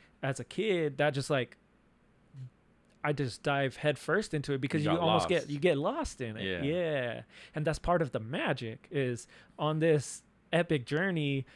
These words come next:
Speaker 1: like, you just get lost. You just, like, <laughs> fall down this rabbit hole of Jack Burton and the Pork Chop Express and his adventure and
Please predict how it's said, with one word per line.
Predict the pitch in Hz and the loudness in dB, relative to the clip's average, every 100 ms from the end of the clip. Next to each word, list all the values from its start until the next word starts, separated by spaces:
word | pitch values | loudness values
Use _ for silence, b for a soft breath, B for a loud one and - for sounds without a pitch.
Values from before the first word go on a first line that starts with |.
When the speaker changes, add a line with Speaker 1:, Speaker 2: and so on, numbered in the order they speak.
| B B | B B
Speaker 1:
like, | - 143 | -2 0
you | 160 | 0
just | 151 147 | -2 2
get | 147 117 | 2 2
lost. | 127 170 131 - 160 | 2 4 2 -2 -4
You | 156 | -4
just, | 131 135 | -4 -4
like, | 151 127 | -4 -4
<laughs> | - | -2
fall | 185 165 | 0 4
down | 160 160 | 6 6
this | 147 127 | 4 -2
rabbit | 131 143 185 156 | 0 2 2 2
hole | 135 135 127 131 B B B - | 2 2 0 -4 B B B 4
of | 170 165 151 131 120 | 10 10 10 6 -4
Jack | - 190 156 | -2 0 0
Burton | 127 170 180 160 151 143 - | 0 0 2 2 -2 -4 -2
and | 139 131 131 | 0 0 -2
the | |
Pork | 127 175 170 | 0 2 2
Chop | - 156 147 | 4 2 2
Express | 143 - 175 165 - | -6 2 6 6 4
and | 139 | 0
his | 143 120 120 | 0 -2 -4
adventure | 147 120 156 165 - 147 139 | -6 0 0 0 0 2 4
and | 135 123 123 | 4 2 -2